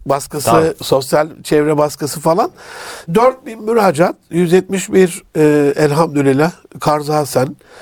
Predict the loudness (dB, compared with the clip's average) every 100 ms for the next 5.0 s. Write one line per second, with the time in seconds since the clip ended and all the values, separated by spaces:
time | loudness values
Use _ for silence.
0 | -20 -16 -2 2 2 2 2 0 -2 -4
1 | -4 0 2 2 0 0 2 2 4 4
2 | 4 2 -6 -6 0 0 -2 -6 -2 0
3 | 0 -4 -16 -20 -6 0 2 2 0 -2
4 | 0 0 -2 -6 0 2 2 -2 -6